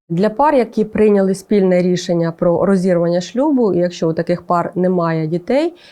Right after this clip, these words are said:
є можливість, передбачена законом, отримати заяву нотаріально посвідчену або шляхом прирівняного до цього порядку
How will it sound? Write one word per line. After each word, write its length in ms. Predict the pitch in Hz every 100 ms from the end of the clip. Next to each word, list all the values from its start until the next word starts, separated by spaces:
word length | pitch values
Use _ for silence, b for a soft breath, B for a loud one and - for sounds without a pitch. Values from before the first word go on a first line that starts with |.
| B
є 220 | 180 247
можливість, 680 | 320 302 202 208 208 254 -
передбачена 640 | 214 196 185 190 202 190
законом, 600 | 180 190 170 165 175 247 - _ _ _
отримати 840 | 254 269 262 247 220 220 220 208 214
заяву 600 | 180 262 214 190 185 180
нотаріально 520 | 196 214 233 254 202
посвідчену 640 | 190 175 165 156 - 214
або 240 | 214 185 175
шляхом 420 | 170 165 170 160
прирівняного 640 | 175 175 170 165 165 160
до 100 | 160
цього 300 | 165 175 165
порядку 580 | 170 226 277 349 349 311